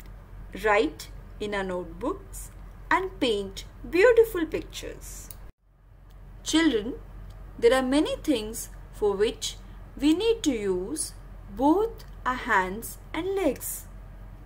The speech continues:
Have you ever noticed a baby crawling? He uses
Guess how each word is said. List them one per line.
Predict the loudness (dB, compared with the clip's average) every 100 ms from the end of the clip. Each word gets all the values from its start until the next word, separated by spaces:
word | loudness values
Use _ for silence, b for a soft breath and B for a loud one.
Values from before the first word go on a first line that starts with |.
| -16 -16 -16 -16 -16 -16 B B B B -16 -16 -10
Have | 2 4
you | 8 6
ever | 6 4
noticed | 4 0 4 6 6 -2 -8 -16 -16 -16 -2
a | -2
baby | 0 -2 0 -2
crawling? | -2 4 6 6 2 -2 -14 -16 -16 -16 -16 -16 -16 -16 -16 -16 -16 -16 -16 -16
He | -4 6 6
uses | 6 0 0 4 4 4